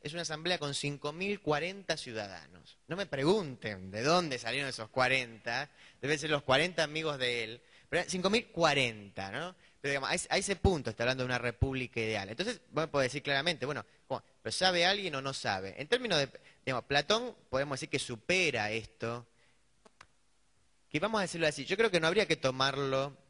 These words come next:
eh, tan literalmente lo que dice Sócrates. En realidad,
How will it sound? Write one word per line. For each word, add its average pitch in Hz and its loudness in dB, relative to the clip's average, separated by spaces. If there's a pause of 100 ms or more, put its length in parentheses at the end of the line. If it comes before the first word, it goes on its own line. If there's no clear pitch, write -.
(800)
eh, 62 -16
tan 160 2
literalmente 131 0
lo 104 -4
que 107 -4
dice 113 -4
Sócrates. 95 -8
En 98 -18
realidad, 131 -4